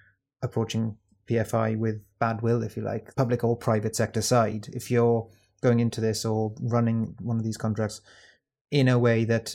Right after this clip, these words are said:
is not conducive to the, the best outcome for the asset and for the ultimate users, then I don't think there's anything in this report that is going to make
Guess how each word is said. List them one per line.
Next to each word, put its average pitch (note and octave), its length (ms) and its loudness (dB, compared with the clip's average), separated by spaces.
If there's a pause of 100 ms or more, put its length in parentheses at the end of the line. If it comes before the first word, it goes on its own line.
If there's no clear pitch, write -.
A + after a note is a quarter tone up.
is A#2 320 -4
not A#2+ 460 -2 (840)
conducive A2+ 440 -2
to A2+ 100 -8
the, A2 360 -2 (260)
the A#2 80 -6
best - 580 -4 (120)
outcome A2 380 -2
for A2 120 -8
the A2 400 -4 (480)
asset A#2 600 -4 (680)
and G#2+ 300 0
for A2+ 80 0
the G#2+ 320 -2 (220)
ultimate G#2+ 280 -2
users, A2+ 540 -4 (680)
then B2+ 480 2 (560)
I A2 60 -6
don't B2 240 2 (160)
think B2 200 2
there's A2+ 120 0
anything A2 480 0 (160)
in A2+ 100 -4
this G#2+ 140 -6
report A2+ 320 -2
that A2 120 -8 (220)
is A#2+ 100 -8
going A2+ 180 -4
to - 100 -6
make A2+ 520 -2